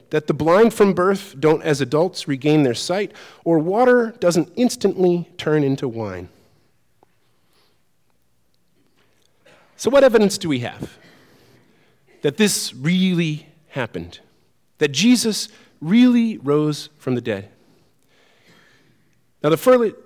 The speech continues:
earliest thing that was written about Jesus raising from the dead is not actually from one of the four Gospels, but comes from Paul's letter to the Corinthians. And here's what he wrote. "For what I received,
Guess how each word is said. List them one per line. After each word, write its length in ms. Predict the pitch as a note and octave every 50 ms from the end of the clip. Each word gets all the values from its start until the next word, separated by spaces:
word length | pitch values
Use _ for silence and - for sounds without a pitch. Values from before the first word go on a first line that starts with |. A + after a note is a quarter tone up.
| _ _ _
earliest 480 | - F#3+ A#3 C4 B3+ A#3 F3+ D3+ - -
thing 260 | - - G3 F#3+ F3+
that 80 | E3+ -
was 160 | C#3+ C#3+ B2+
written 360 | C3 D#3+ D#3+ F#3 G#3 G#3+ G3+ G3+
about 220 | E3+ D3+ D3+ C#3
Jesus 500 | C3+ C3+ E3+ F3+ E3 E3+ E3+ - - -
raising 280 | D#3+ E3 F3 E3 E3 E3
from 140 | D3+ E3+ D#3
the 80 | D3+
dead 180 | C#3+ D#3+ E3 D#3+
is 80 | D3+ C#3
not 200 | E3 E3+ F3+ -
actually 320 | - E3+ - - D#3+ D#3+
from 220 | D3 - D#3+ D3+ D3+
one 140 | D#3 D#3 D#3
of 60 | C#3
the 60 | C3+
four 200 | - - D#3 D3
Gospels, 600 | C3 B2+ C3 C#3 D#3+ - - - C#4 C4+ - - - _ _
but 100 | - C#3+
comes 300 | - - F3+ F3+ F3+ F3
from 200 | - - D#3+ D3
Paul's 360 | C#3 - - F#3 F#3 F3+ -
letter 220 | - E3+ E3 D#3+ D3+
to 120 | - -
the 80 | C3+ C3
Corinthians. 680 | - - C#3 C3 C3 A#2+ - F2+ F2+ F2 - - - _ _ _ _ _ _ _ _ _ _ _ _ _ -
And 100 | D3+ E3+
here's 240 | C4 D4+ C4 G#3
what 140 | - G#3 -
he 100 | C#3+ E3+
wrote. 320 | D#3 C#3 A2 G2 G2+ - - _ _ _ _ _ _ _ _ _ _ _ _ _ _ _ _ _ _ _ _ _ _ _ _ _ _ _ _ _ _ _ _ _ _ _ _ _ _ _ _ _
"For 140 | _ - F3+
what 160 | F3 G3 A3+
I 80 | C4+ D#4
received, 680 | D#4 C4+ A3 - - - C3 A#2+ C#3+ F#3+ - - -